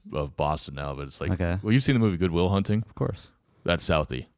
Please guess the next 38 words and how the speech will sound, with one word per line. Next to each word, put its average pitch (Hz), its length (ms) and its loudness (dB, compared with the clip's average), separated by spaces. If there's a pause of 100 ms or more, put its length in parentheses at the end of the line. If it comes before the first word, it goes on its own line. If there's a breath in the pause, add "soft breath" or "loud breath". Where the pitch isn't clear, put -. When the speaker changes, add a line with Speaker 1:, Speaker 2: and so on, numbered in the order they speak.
(340)
Speaker 1:
Yeah, 82 340 2
how - 140 6
do 139 60 10
you - 100 8
like, 156 140 6
how 117 160 6
do 123 60 6
you 120 40 8
like 113 140 6
them 117 180 6
Speaker 2:
<laughs> 113 80 8
Speaker 1:
apples? 120 340 4
Speaker 2:
It 135 140 4
didn't 147 260 4
look 143 120 4
like 127 160 4
that 110 180 2
cool 127 240 6
of 113 60 4
an 110 80 4
area 107 240 4
in 101 80 2
that 95 180 2
movie. 95 400 4
Speaker 1:
No, 151 260 8
back 214 240 10
then 139 200 10
it - 20 6
wasn't. 175 400 8
Speaker 2:
<laughs> - 80 0
Speaker 1:
It 120 140 6
Speaker 2:
Yeah. 127 40 10
Speaker 1:
wasn't, 120 300 6
but 98 140 4
now 117 240 8
it's, 95 180 0
it's 95 200 2
really, 101 200 4